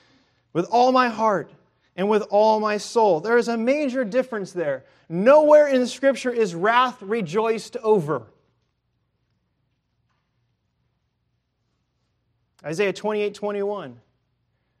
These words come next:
where God's judging activity is called his awesome and unusual work. The New King James Version says, "For the Lord will rise up as at Mount Perazim.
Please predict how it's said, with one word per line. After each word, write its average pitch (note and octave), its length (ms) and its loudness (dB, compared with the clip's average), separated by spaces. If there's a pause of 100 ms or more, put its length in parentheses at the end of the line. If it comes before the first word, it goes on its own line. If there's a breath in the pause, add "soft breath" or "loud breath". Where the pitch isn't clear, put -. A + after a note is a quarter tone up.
(200)
where D#3+ 100 -12
God's E3+ 280 -6
judging G3 440 -2
activity F#3 800 -6
is D3+ 160 -12
called F3+ 320 -4
his E3+ 240 -12
awesome G3+ 520 -6
and F3+ 220 -10
unusual F3+ 640 -4
work. F#3 400 -12 (1400)
The C#3+ 140 -14
New F3+ 120 -4
King F#3 240 -4
James G3 280 -6
Version F3+ 280 2
says, F#3+ 300 0
"For G3 140 -4
the F#3+ 120 2
Lord A3+ 300 6
will G#3+ 160 6
rise G3+ 340 2
up A3 380 0 (320 soft breath)
as F3 180 2
at F3+ 160 0
Mount F#3+ 300 0
Perazim. F#3 640 0